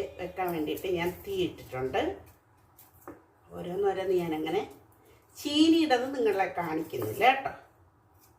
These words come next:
ചീനി ഒരു വീഡിയോ ആയിട്ട് ഞാൻ കാണിക്കുന്നില്ല,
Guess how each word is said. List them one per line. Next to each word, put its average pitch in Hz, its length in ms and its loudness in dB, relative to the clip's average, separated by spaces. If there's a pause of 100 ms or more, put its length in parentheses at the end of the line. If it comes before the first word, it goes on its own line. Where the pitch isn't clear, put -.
(720)
ചീനി 262 380 0 (160)
ഒരു 262 180 0
വീഡിയോ 262 340 -2
ആയിട്ട് 240 220 4 (120)
ഞാൻ 226 100 2 (100)
കാണിക്കുന്നില്ല, 175 540 0